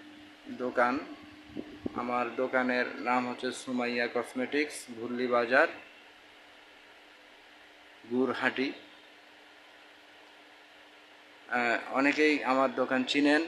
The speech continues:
যারা চিনেন না তাদের জন্য নামটা বলেছি এবং লোকেশন দিয়েছি।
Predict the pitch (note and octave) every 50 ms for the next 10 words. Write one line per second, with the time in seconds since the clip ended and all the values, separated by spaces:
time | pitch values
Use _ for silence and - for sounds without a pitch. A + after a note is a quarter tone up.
0 | - - - - - - - - B2+ B2 B2 A#2+ - - C3+ B2+ B2+ C3 C3 C3
1 | C#3 D3 - - - - - - - - - B2+ B2 A#2 B2 B2 A#2+ A#2+ A#2 -
2 | - - - - - - - - - B2 A#2 A#2+ A#2+ A#2 A#2 A#2+ A#2 A#2 A2 -
3 | - - - - B2 A#2+ A#2+ A#2 A2+ A2 A#2 A#2 A#2 A2 G#2+ A2+ A#2 B2 B2 B2+
4 | C3 B2 - - D3 D3 C#3+ B2+ B2 A#2 A#2 A#2+ A#2+ A#2+ A#2+ A2+ - - - B2
5 | B2 B2 A#2+ B2 A#2+ - B2+ B2 B2 B2+ C3 C3 B2 - - D#3 E3